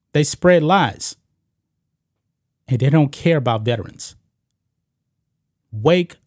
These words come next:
up, America. Please, wake up. We need to get rid of Joe Biden.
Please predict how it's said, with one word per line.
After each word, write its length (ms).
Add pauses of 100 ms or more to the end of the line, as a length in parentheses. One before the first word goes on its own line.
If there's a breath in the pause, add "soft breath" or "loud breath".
(120)
up, 280 (120)
America. 680 (880)
Please, 560 (580)
wake 300
up. 240 (800)
We 120
need 160
to 60
get 160
rid 160
of 60
Joe 180
Biden. 380